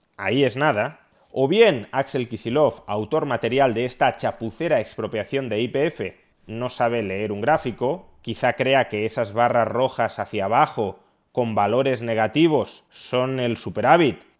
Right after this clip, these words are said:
y que en cambio las barras verdes hacia arriba con valores positivos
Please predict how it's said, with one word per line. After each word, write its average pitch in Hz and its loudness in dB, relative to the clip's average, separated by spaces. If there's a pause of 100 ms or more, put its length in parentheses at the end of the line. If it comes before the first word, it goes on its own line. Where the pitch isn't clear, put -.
(160)
y 101 -6
que 98 -8
en 95 -6
cambio 123 2
las 92 -2
barras 110 2
verdes 120 0
hacia 101 -2
arriba 120 2 (240)
con 101 -6
valores 107 0
positivos 110 0